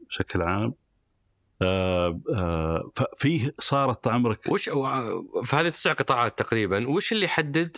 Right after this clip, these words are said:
Speaker 2: هذا القطاع تدخلون فيه ولا لا؟ هل هو طلب جهة حكومية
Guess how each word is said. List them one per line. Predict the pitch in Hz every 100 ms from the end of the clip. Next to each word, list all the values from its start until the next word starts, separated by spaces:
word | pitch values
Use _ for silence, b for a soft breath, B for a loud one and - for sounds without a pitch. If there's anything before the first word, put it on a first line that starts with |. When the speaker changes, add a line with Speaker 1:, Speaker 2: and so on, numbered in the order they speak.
| -
Speaker 2:
هذا | 127 131
القطاع | 127 143
تدخلون | 135 - 139 113
فيه | 123
ولا |
لا؟ | 107 104 113
هل | 147
هو | 151
طلب | 160 156
جهة | 135 147
حكومية | 117 - 139 147 170 196